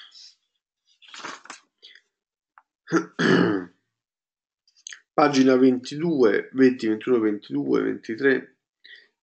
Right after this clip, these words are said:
parla di, di tutto questo. E poi parla di una serie di regole,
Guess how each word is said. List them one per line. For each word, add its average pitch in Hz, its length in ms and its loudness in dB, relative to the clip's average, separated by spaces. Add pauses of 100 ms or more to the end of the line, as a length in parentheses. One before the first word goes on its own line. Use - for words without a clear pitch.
parla 107 400 0
di, 98 220 -2
di 98 160 -10
tutto - 380 -6
questo. 135 640 2 (720)
E 170 100 2
poi 196 200 4
parla 147 260 4
di 143 60 4
una 165 140 8
serie 139 280 6
di 120 160 4
regole, 95 520 2